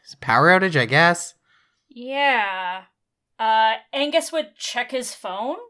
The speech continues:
Speaker 2: and, and just as a test, he would check my page.
Speaker 1: Uh, in doing that, then I think Lake is just gonna low-key pull out her space-time ampimeter and see if there's any,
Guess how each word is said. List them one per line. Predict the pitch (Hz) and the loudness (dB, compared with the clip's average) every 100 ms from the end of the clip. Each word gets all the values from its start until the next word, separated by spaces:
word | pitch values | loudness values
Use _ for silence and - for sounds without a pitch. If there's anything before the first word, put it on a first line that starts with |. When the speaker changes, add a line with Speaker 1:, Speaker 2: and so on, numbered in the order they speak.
| - | -10
Speaker 2:
and, | 233 220 214 208 - | -6 -6 -8 -16 -8
and | 226 214 202 | -6 -6 -8
just | 220 220 | -12 -10
as | 226 | -14
a | 202 | -16
test, | - 220 196 - | -6 -6 -6 -10
he | - 214 | -14 -14
would | 202 196 | -14 -14
check | - 208 208 | -12 -12 -10
my | 185 180 | -12 -12
page. | 175 170 240 - - - _ _ | -14 -18 -18 -20 -20 -20 _ _
Speaker 1:
Uh, | - 107 104 95 - | -4 0 0 -2 -4
in | 127 | -4
doing | 123 131 131 | 0 0 2
that, | 131 139 | 2 2
then | 127 | 0
I | 110 | -2
think | 123 135 107 | -2 -2 -2
Lake | 104 107 | -4 -2
is | 120 107 | -4 -4
just | - 107 101 | -6 -6 -6
gonna | - 113 | -6 -6
low-key | 110 98 98 113 107 107 | -4 -4 -6 -6 -6 -6
pull | - 110 | -6 -4
out | 101 95 | -2 -4
her | 113 101 | -8 -8
space-time | - 98 - 107 98 | -8 -8 -4 -4 -4
ampimeter | 95 107 98 95 95 | -8 -10 -10 -10 -10
and | 92 95 | -10 -12
see | 107 | -12
if | 95 | -10
there's | 110 98 | -10 -10
any, | 101 101 98 | -10 -14 -20